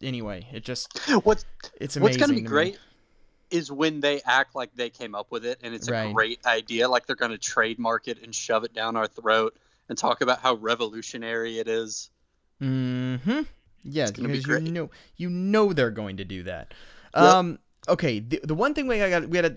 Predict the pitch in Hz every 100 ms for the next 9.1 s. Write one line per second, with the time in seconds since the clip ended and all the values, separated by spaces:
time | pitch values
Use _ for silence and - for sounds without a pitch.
0 | - 151 156 147 139 127 117 - 143 160
1 | 151 139 120 107 98 - 78 - 156 185
2 | 190 202 247 220 160 131 - 110 78 -
3 | - 151 - 208 208 - 170 143 120 135
4 | 107 90 85 - - 156 165 185 180 180
5 | 160 175 190 160 180 165 151 - 156 120
6 | - _ _ 139 143 127 - 208 165 -
7 | 113 104 - - - 160 135 127 202 196
8 | 104 - - - _ _ _ _ 135 135
9 | -